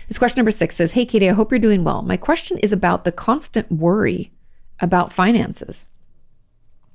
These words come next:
I'm hoping this question may resonate with someone else out there.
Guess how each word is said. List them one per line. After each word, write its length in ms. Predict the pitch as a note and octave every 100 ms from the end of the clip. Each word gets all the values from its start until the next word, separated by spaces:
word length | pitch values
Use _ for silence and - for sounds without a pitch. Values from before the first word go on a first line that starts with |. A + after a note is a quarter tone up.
| - - _ -
I'm 60 |
hoping 220 | G#3+ C#4 D4
this 120 | A#3+
question 320 | - F#3+ F#3+
may 100 | F3
resonate 360 | E3 E3 D#3+ E3
with 80 |
someone 240 | - D#3+ D#3
else 200 | D3+ -
out 160 | B2+
there. 240 | - C3+